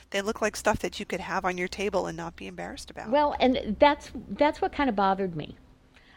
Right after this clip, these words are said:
Speaker 1: Oh, really?
Speaker 2: Yeah, uh, I want Star Trek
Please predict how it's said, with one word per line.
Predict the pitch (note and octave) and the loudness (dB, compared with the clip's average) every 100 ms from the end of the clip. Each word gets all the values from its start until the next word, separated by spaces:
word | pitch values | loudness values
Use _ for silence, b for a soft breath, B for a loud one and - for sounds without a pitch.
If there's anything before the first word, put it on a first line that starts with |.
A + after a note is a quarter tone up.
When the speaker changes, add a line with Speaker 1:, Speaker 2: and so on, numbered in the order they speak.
| b _ - - | b _ -4 -2
Speaker 1:
Oh, | B3+ | 4
really? | F4 D5+ - E4+ | 6 6 6 6
Speaker 2:
Yeah, | E4 C#4 - | 6 4 6
uh, | B3+ C#4 C4+ - | 6 8 4 2
I | - D#4 | 2 4
want | F4 F4 - | 4 0 -2
Star | - - A#3+ A#3 | -10 2 4 4
Trek | - G#3 | 2 0